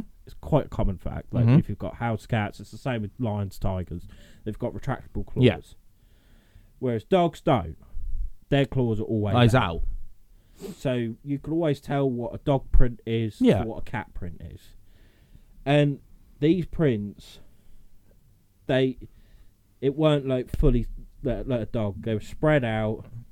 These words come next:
Speaker 2: Too spread out to be a dog
Speaker 1: Yeah,
Speaker 2: as
Speaker 1: I
Speaker 2: well.
Speaker 1: think so. I, I ge-, I generally think they were,
Speaker 2: A hundred percent.
Speaker 1: were a
Speaker 2: And,
Speaker 1: cat.
Speaker 2: and you've sent that picture to countless people.
Speaker 1: To a few people,
Speaker 2: And
Speaker 1: yeah.
Speaker 2: every single one of them has said,
Speaker 1: "That looks
Speaker 2: "It's a
Speaker 1: cat,
Speaker 2: cat."
Speaker 1: it's feline, like,
Speaker 2: Yeah.
Speaker 1: yeah."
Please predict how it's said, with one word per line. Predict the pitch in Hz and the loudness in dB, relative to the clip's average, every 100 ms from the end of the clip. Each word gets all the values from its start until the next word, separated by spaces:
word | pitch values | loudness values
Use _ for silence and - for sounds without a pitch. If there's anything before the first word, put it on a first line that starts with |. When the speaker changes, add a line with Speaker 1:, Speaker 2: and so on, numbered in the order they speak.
| - - - - - | -20 -20 -20 -18 10
Speaker 2:
Too | 185 170 | 10 10
spread | - 110 107 | 4 4 4
out | 101 | 0
to | 95 | -2
be | 104 | -2
a | 95 | 0
dog | - 113 90 - - | 2 2 2 8 12
Speaker 1:
Yeah, | 123 110 | 12 10
Speaker 2:
as | 107 | 8
Speaker 1:
I | |
Speaker 2:
well. | 117 110 | 6 6
Speaker 1:
think | 98 98 | 2 -4
so. | 107 101 104 - | -6 -6 -6 -6
I, | 117 120 120 - 101 | -2 -2 -4 -8 -4
I | 135 135 | 0 0
ge-, | 127 110 - - - _ _ _ _ _ - - - - - - - - - | -2 -12 -14 -20 -20 _ _ _ _ _ -14 -12 -10 -6 -6 -6 -10 -12 -2
I | 131 131 110 - | 0 2 -2 -8
generally | - 131 123 110 | 0 2 2 0
think | 104 - 98 85 - | -2 -4 -6 -10 -12
they | - 101 | -6 -2
were, | 98 | 4
Speaker 2:
A | |
hundred | 175 151 | 4 4
percent. | 117 104 120 | 2 2 2
Speaker 1:
were | 107 | 4
a | |
Speaker 2:
And, | 147 | 4
Speaker 1:
cat. | - | 4
Speaker 2:
and | 165 | 4
you've | 202 208 | 4 4
sent | 196 170 | 2 2
that | 151 | 8
picture | - - - | 12 12 12
to | 135 135 | 0 0
countless | 120 - 165 123 107 | 0 2 2 2 8
people. | - 110 120 | 10 12 10
Speaker 1:
To | |
a | 98 | 6
few | 131 135 | 4 12
people, | - 110 | 12 12
Speaker 2:
And | 135 143 | 10 8
Speaker 1:
yeah. | |
Speaker 2:
every | 180 208 202 | 8 10 8
single | - 185 165 165 | 8 8 8 8
one | 196 | 8
of | 175 | 6
them | 123 110 | 6 6
has | 117 | 4
said, | - 165 117 95 - - | 4 4 4 0 -10 -8
Speaker 1:
"That | 107 | -6
looks | 98 - | -6 2
Speaker 2:
"It's | 143 143 | 2 2
a | |
Speaker 1:
cat, | - | 2
Speaker 2:
cat." | 156 85 | 2 0
Speaker 1:
it's | - | -6
feline, | 113 101 90 92 | -4 -4 -4 -6
like, | 92 90 - | -6 -8 2
Speaker 2:
Yeah. | 190 120 | 4 4
Speaker 1:
yeah." | 85 | 0